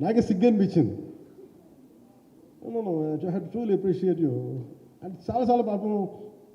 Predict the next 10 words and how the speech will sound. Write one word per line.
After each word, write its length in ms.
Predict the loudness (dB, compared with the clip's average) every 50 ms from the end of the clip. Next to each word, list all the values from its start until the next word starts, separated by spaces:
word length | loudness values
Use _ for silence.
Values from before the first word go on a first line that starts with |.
| -12 -8
పాపం 100 | -2 0
అన్నీ 200 | 2 2 4 4
వెళ్తా 240 | 4 4 4 4 4
ఉంటే 240 | 4 4 4 2 2
నాకు 460 | 2 0 -2 0 2 2 4 4 6
ఇదేంటి 260 | 6 4 4 2 0
సినిమాని 340 | -2 -4 -2 -2 -2 0 0
అనాథలా 320 | 0 2 2 4 4 6
వదిలేశారండి 580 | 6 6 6 6 6 6 8 6 6 6 4 4
అనిపించింది. 540 | 4 4 6 4 4 4 2 -2 -2 -4